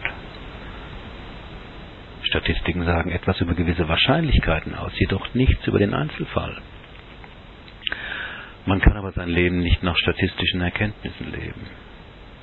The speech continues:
Im Nachhinein, wenn man krank geworden ist, wird man gefragt und beurteilt. Kein Wunder, zu wenig Gemüse,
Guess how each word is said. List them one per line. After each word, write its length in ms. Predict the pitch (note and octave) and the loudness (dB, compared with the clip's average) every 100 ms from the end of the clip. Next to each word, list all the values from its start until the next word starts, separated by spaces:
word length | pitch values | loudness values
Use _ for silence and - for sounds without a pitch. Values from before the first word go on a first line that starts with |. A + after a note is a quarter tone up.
| - - - - | -20 -20 -18 0
Im 120 | G2+ | 4
Nachhinein, 480 | G#2 B2+ A2 G2+ G2 | 6 6 6 6 6
wenn 100 | F#2 | 6
man 100 | F2+ | 4
krank 260 | - B2+ B2+ | 4 4 4
geworden 380 | F2+ F2 F2 | 4 4 2
ist, 300 | F2+ G#2+ - | -2 -4 -2
wird 120 | A2+ - | -2 0
man 120 | F2 | 0
gefragt 460 | - G2 A2 A2+ | 0 2 4 2
und 120 | G2+ F#2+ | 0 4
beurteilt. 500 | F#2+ - - F2 - - - - - - - | 4 2 -2 -4 -8 -12 -14 -14 -16 -16 -2
Kein 220 | - D#3+ | 2 4
Wunder, 520 | D3+ E2 D#3+ D2+ C3+ - - | 6 6 6 6 6 2 2
zu 120 | B2+ | 4
wenig 280 | B2+ A#2+ - | 6 4 4
Gemüse, 600 | A2+ A2+ B2 B2+ A2+ A2+ | 6 8 10 8 8 6